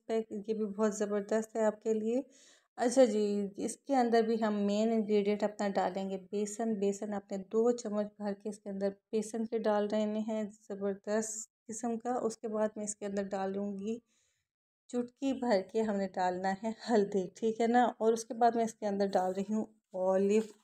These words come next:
ऑयल। ऑलिव ऑयल ड्राई स्किन वालों के लिए बहुत ज़बरदस्त है, आपकी स्किन को मॉइस्चराइज रखता है जब आप इसे अपनी स्किन पे अप्लाई करेंगे,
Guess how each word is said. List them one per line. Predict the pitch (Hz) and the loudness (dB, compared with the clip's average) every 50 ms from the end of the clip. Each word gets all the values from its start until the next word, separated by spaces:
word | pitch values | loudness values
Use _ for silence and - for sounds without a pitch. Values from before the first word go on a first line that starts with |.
| - | -4
ऑयल। | 220 233 233 220 202 185 262 262 | 2 6 6 8 6 6 2 2
ऑलिव | 208 208 208 214 226 233 214 202 | 4 4 4 6 4 4 2 2
ऑयल | 190 190 190 196 196 196 196 | 2 2 4 4 2 2 0
ड्राई | - 202 196 202 208 | 0 2 2 2 2
स्किन | 208 - - 202 196 196 | 0 -4 -6 -4 -4 -2
वालों | 190 185 185 190 185 190 | -2 -2 -2 -2 -2 -4
के | - 190 | -4 -4
लिए | 190 190 | -4 -4
बहुत | 185 185 196 202 214 202 | -6 -4 -2 -2 -2 0
ज़बरदस्त | 208 190 196 202 202 208 208 196 - 214 | 0 0 -2 0 0 -2 -4 -4 -4 -4
है, | 202 | -4
आपकी | 202 - - 208 | -4 -4 -6 -10
स्किन | 202 - - 226 214 214 | -10 -10 -8 -4 -4 -4
को | 214 - 220 196 | -4 -6 -8 -6
मॉइस्चराइज | 196 196 202 196 202 - - 196 196 196 208 220 214 220 | -2 0 0 0 -2 -6 -6 0 2 4 4 4 4 2
रखता | 226 220 - - 220 | 0 0 -2 -4 -2
है | 214 208 | -2 -2
जब | 208 202 196 202 | -2 -4 -2 -2
आप | 202 190 | -2 -2
इसे | 196 196 - 202 | -2 -4 -4 -8
अपनी | 196 - 202 | -10 -10 -12
स्किन | 196 - - 220 214 - | -12 -12 -14 -16 -14 -8
पे | 208 202 | -4 -4
अप्लाई | 196 196 202 196 196 202 | -4 -4 -4 -6 -6 -6
करेंगे, | 196 - 208 214 214 220 247 269 | -4 -4 -4 -4 0 0 0 0